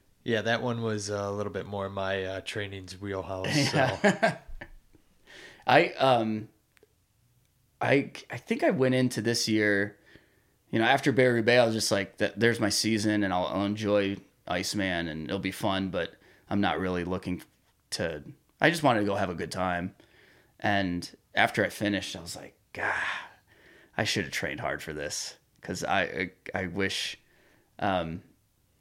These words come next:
Speaker 2: I don't know. It was, it, I just felt like I wanted to do better, and I thought I could, could have done better. Um, but I just was, like, super inspired. I was inspired by looking at everyone's times. I was inspired by just the, the course.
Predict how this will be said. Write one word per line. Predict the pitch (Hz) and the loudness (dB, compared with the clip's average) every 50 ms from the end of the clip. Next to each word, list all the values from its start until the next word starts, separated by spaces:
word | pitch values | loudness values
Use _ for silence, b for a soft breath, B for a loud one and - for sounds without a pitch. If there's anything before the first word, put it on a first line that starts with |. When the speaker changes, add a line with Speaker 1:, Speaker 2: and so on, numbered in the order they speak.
| _ - - | _ -2 4
Speaker 2:
I | - 120 | 6 6
don't | 131 131 135 | 8 8 8
know. | 139 123 90 82 | 6 6 4 2
It | 95 | 0
was, | 107 113 107 - - - - | 0 -2 -2 -4 -6 -4 -4
it, | 98 - - _ - - - | -4 -4 -6 _ -14 -6 -2
I | - 113 | 0 0
just | 107 120 110 - | 2 2 0 0
felt | - - 113 104 95 | 2 4 4 4 4
like | 98 98 98 - - - - _ _ _ _ _ _ _ _ - - | 4 2 0 -2 -6 -16 -18 _ _ _ _ _ _ _ _ -6 -2
I | - 101 | -2 0
wanted | 101 104 107 110 107 104 101 98 | 2 2 2 2 2 2 2 0
to | 101 | 0
do | 95 101 101 | 0 0 -2
better, | 98 87 101 104 104 110 113 113 117 131 - | 0 0 0 2 2 2 2 0 0 -2 -4
and | - 110 98 | -2 0 0
I | 98 | 0
thought | 101 - 107 98 | 0 0 0 2
I | 87 | 2
could, | 90 - - 110 107 104 92 - - - | 0 0 0 -2 -2 -2 -4 -12 -8 -4
could | - 113 | -2 0
have | 110 110 | 0 2
done | 110 120 120 120 | 2 2 2 2
better. | 117 120 123 123 139 143 143 143 B B B B B B B B B | 2 2 2 4 2 2 0 -2 B B B B B B B B B
Um, | - 104 101 95 92 87 90 90 101 - _ _ _ b b b b b b | -2 0 2 2 0 0 -2 -4 -6 -8 _ _ _ b b b b b b
but | - 110 113 110 104 - - - - | -4 0 2 2 2 0 -4 0 2
I | 120 127 | 4 4
just | 123 131 123 - | 4 4 0 0
was, | 120 113 - | 0 0 0
like, | 120 98 92 - - - - | 0 0 -2 -4 -10 -14 -8
super | - - - - 160 151 147 135 113 | -4 0 2 4 4 4 4 4 0
inspired. | 104 101 - - 110 104 107 104 95 95 | 0 -2 -2 0 2 2 4 4 2 2
I | 101 110 | 2 0
was | 110 101 | 0 0
inspired | 113 107 - - 131 131 131 123 | -2 0 4 6 8 8 8 6
by | 120 113 | 4 4
looking | 110 127 127 - 123 117 | 4 2 2 2 2 2
at | 110 | 2
everyone's | 113 110 117 113 113 113 - | 2 2 2 2 0 0 0
times. | - 135 135 135 131 135 135 131 127 - - B B B B B B | 2 4 6 6 6 4 4 2 0 -2 -4 B B B B B B
I | B 110 | B 2
was | 107 92 110 | 2 2 0
inspired | 104 - - - 117 117 117 113 110 101 | -2 0 2 4 4 6 6 4 2 2
by | 107 98 98 101 | 0 0 0 2
just | 101 113 107 98 - - - | 2 0 0 0 0 -2 -2
the, | - 92 85 82 - | -2 -2 -2 -2 -2
the | - 95 | -4 -6
course. | - - - 113 110 113 113 - - - - | -4 -2 0 2 2 2 0 -2 -4 -6 -8